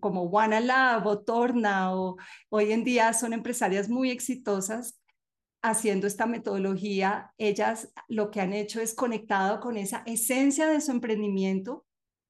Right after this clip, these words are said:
casi como si fuera un ser, ¿no? Tu proyecto, tu empresa es como un ser, como un, y tiene su propia alma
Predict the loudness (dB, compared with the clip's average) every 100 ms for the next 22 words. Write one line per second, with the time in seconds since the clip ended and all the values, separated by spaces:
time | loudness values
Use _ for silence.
0 | _ _ _ _ -2 -2 -2 -2 -2 -6
1 | -2 2 2 0 -4 -2 0 0 -2 -14
2 | _ -4 -4 -2 -2 0 0 0 2 0
3 | 0 -6 -2 -2 0 0 0 0 -2 -2
4 | -2 -2 -2 0 0 -2 -2 -2 -4 -6
5 | _ -6 -4 -2 -4 -4 -6 -8 -4 0
6 | 0 -2 -6 -6 -6 -4 -2 0 0 0
7 | -2 -6